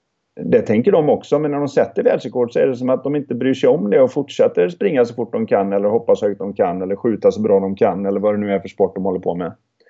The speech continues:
Och det är lite samma som vi gör när vi är på rätt ställe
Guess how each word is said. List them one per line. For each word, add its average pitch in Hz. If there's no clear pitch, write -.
Och -
det 127
är -
lite 139
samma 135
som 147
vi 147
gör 120
när 131
vi 127
är 123
på 131
rätt 123
ställe 110